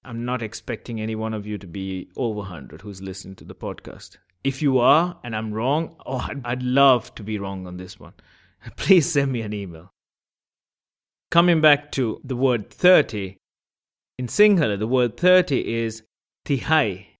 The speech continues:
Tihai. So, "My age is thirty will be mage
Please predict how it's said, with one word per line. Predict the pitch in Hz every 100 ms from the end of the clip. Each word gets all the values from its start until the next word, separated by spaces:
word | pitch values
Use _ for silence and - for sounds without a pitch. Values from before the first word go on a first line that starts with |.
| _ _ _ _ _ _ _ _ _ _ _ -
Tihai. | 127 110 151 117 95 - _ _ _ _ _ _ -
So, | - 147 117 - _ _ _ _
"My | 120 156 196 196 165
age | 156 151 135 - - -
is | 123 -
thirty | - 175 160 127 - 92 123 - _
will | 113 123
be | 104 107 104 101 _ _ _
mage | 110 135 175 160 113 98 113 143